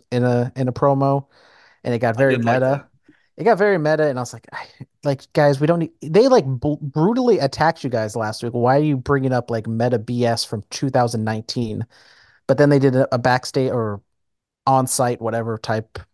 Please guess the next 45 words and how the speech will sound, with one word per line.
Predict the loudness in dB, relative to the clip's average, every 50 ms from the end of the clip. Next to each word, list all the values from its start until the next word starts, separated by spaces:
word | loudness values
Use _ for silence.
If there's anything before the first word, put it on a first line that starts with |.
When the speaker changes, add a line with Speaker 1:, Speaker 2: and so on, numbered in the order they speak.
| _ _
Speaker 1:
spooky | -4 -4 0 2 0 0 2 0 0 2
interview. | 2 0 0 0 -2 -2 -2 -2 -2 -4 -8 -16 -20 -20 -20 -20 -20 _ _ _ _
I | 2 2
thought | 4 6 6
it | 4
was | 4 4
fantastic. | 2 2 4 4 4 4 2 0 -6 -14 -16 -18 -20 _ _ _ _
Um, | -2 0 0 0 0 -2 -2 -6 -4
you | -4 -2
know, | -2 0
they | -2 -2 -4 -4 _ _ _ _ _ _
talked | -4 -2 -2 -2 -2 0
about | 0 0 0 0 -4 _ -8
Sting's | -8 -6 -4 -4 -4 -6
kids. | -6 -2 0 2 2 2 -2
Sting | -6 -2 -2 0 0 -2
talked | -4 -4 -4 -2 -2 -2 -4 -2
about | -2 0 0
how | 0
his | -2 -4
father, | -4 -2 -2 -2 0 -2
like, | -4 -4 -8 -8
just | -6 -4 -4 -4 -2
passed | -2 -2 -2 -2 -2 -4
away, | -2 0 0 0
like, | 0 -4 -6 -8
a |
week | -8 -8 -6 -6 -4
ago. | 2 4 4 6 6 4 2 -2 _ _ _ _ _ -20 -20 -20 _ _ _
So | 0 2 2 4 4
he | 2 2
was | 0 -2 -2
very, | 0 2 2 2 2 0
he | 0 0 -2
was | -2 2
visibly | 2 2 2 2 0 2 2 2
emotional, | 2 2 0 -2 -2 -4 -6 -4 -4 -4 -4 -6 -10 _
and | -8 -8
I | -8 -4
thought | -2 -2 -2 -2
it | -4 -6 -8 -6
hit | -4 -6 -6 -6 _ _
all | _ 2 4 6
the | 6 6
right | 6 4 2 2